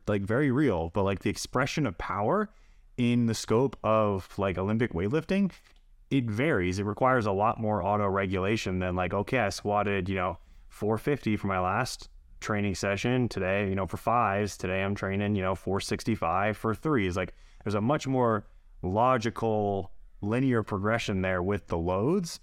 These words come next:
whereas, like, weightlifting, like, one twenty on a clean can feel like one fifty on any other given day. And there's not, like, a really good reason there. It's just, like, just, it ain't there today.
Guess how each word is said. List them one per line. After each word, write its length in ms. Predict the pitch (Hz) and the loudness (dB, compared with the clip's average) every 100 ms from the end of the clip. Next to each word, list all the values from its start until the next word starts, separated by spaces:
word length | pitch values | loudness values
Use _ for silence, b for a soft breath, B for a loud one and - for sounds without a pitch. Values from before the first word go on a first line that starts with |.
| b b | b b
whereas, 300 | - 104 107 | -2 0 2
like, 120 | 101 98 | 0 0
weightlifting, 840 | 95 131 120 101 107 98 95 92 - - - | 0 2 2 0 -2 -2 -2 -6 -10 -10 -8
like, 140 | 98 | -2
one 260 | 110 139 131 | 0 2 0
twenty 500 | - 117 143 185 208 | -2 -2 0 0 -2
on 140 | 120 107 | 0 -2
a 60 | |
clean 420 | - 110 123 180 | -2 0 0 0
can 240 | 165 117 98 _ _ | 0 -2 -2 _ _
feel 500 | - - 147 147 117 | -20 -4 0 2 2
like 240 | 107 101 - - - | 2 0 -4 -16 -6
one 280 | 107 117 107 | 0 0 0
fifty 440 | - 120 - 95 | 0 0 0 -2
on 160 | 85 95 | 0 -2
any 200 | 95 92 | -2 0
other 360 | 95 90 85 - | 0 -2 -4 -2
given 320 | 107 95 90 | 0 0 0
day. 260 | 95 82 82 | 0 -2 -4
And 640 | - - - - - 90 | -8 -16 -20 -20 -10 -4
there's 120 | - | -2
not, 160 | 120 127 | 0 0
like, 120 | 120 | 0
a 80 | 104 | 0
really 240 | 117 113 - - | 0 0 -4 -2
good 180 | 123 101 | 2 2
reason 540 | 90 151 165 107 95 | 2 0 0 0 0
there. 260 | 90 113 127 | 0 0 0
It's 180 | - | -2
just, 240 | - 98 82 | -6 -6 -2
like, 160 | 98 95 - - - - - - - - | -4 -4 -14 -20 -20 -20 -20 -20 -16 -8
just, 160 | 92 - - | -8 -6 -4
it 140 | 110 | 0
ain't 260 | 117 139 113 | 2 2 2
there 400 | 214 143 82 85 | 2 2 0 -4
today. 480 | 110 92 87 90 | -4 -2 -2 -2